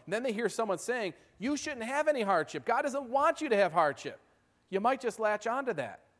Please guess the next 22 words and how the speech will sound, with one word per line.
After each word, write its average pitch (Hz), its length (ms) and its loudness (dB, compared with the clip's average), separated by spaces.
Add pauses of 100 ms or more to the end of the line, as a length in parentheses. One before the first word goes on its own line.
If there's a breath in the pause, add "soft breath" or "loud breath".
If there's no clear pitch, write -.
(180)
That's 190 240 0
the 180 100 -6
deceptiveness 151 840 -4 (240 soft breath)
of 143 160 -6
promising 165 480 -2
freedom. 156 400 -6 (560 soft breath)
But 143 120 -6
they 156 100 -2
themselves 139 640 0
are 117 80 -12
slaves 143 380 -6
of 120 100 -10
corruption. 131 520 -6 (320 soft breath)
This 247 140 -2
shows 202 300 2
their 196 140 2
powerlessness, 180 960 2
too. 190 240 -4
Look 160 160 -2
at 170 80 -4
verse 180 200 -6
nineteen, 165 520 -6